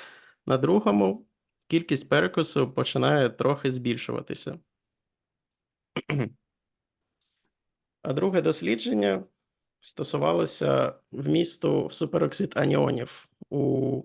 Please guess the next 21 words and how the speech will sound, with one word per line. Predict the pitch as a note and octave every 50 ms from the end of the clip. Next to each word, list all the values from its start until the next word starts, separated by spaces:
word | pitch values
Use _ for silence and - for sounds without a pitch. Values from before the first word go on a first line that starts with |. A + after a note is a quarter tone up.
| -
розчині | - - - C#3+ D3 C#3 - - - C3+ - - - C#3 - _ _ _ _ - - - - - _ _
з | - -
нанокристалами | D3 D3 C3 B2+ C3 - C3 C3 - - - - C#3 C3+ C3+ C3 C3+ C3+ C3+ A#2+ A#2+
оксиду | C#3 - - - C3+ C3 C3+
церію. | C#3 - - A3+ C4+ C#4+ B3 - E3+ C#3+ - _ - - _ _
<clears throat> | - F3 F3+ E3 C#3+ B2+ A#2
у | A#2+
яких, | A#2+ A#2 - - D3+ D3+ D3+ - - - -
е, | - C3+ - - - - B2
і | C3 C3+ C3+ C#3 B2 - - - - _ _ _ _ _
з | - - -
перекисом | - B2 A#2+ - - - B2 - B2+ A#2+
водню. | A#2+ A#2 A#2 - - - - _ - - - - - - - - - _ _ _ _ _ _ _ _ _ _ _ _ _ _ _ _ _ _ _ _ _ _ _ _ - D3+
Вміст | F3+ F3+ D#3 E3 F3+ F#3 F3+ - - -
супероксид | - - - C#3 C3+ C3+ C3+ C#3 C3+ - - C#3 C3+
аніонів, | - - B2+ B2+ C3 C3 C3 B2 A#2+ A2+ A2 - - - - - -
е, | - - G#2 A2 B2+ - -
досліджувався | - B2 A#2 A#2+ - - C#3+ C3 B2 C#3 B2 A#2 A2+ - B2+
за | A#2+ B2
допомогою | A#2+ C#3 - C3+ C3+ B2+ A#2+ A2+ G#2+ A#2+ G#2+
адреналіну, | - - A#2+ A2+ - A#2+ A#2+ A#2 A#2 B2+ F3+ A3+ A#3+ A#3+ A#3+ B3